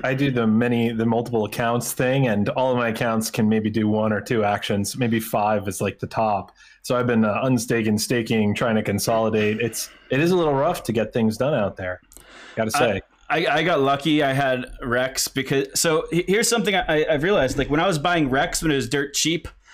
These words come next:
Speaker 2: I wasn't even looking at how many eos I was buying. Like, I was getting thousands of eos worth of resources per, like, minimum amount I was spending on Rex.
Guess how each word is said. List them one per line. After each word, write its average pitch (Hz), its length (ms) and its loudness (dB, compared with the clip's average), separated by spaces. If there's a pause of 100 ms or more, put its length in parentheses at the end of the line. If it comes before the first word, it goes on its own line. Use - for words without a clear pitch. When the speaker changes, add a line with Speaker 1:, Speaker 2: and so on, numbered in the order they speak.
(240)
Speaker 2:
I 175 140 2
wasn't 220 300 2
even 160 180 2
looking 156 260 0
at 131 80 0
how 147 120 0
many 139 260 0
eos 143 300 2
I 120 80 2
was 113 120 0
buying. 113 380 0
Like, 123 220 0
I 165 80 2
was 165 80 2
getting 165 180 2
thousands 156 480 0
of 139 140 0
eos 151 260 2
worth 139 300 0
of 120 160 -4
resources 123 800 0 (100)
per, 151 400 -2
like, 127 300 -2 (680)
minimum 160 520 2
amount 147 260 2
I - 20 2
was 127 80 0
spending 147 300 0
on 123 120 0
Rex. 131 440 -2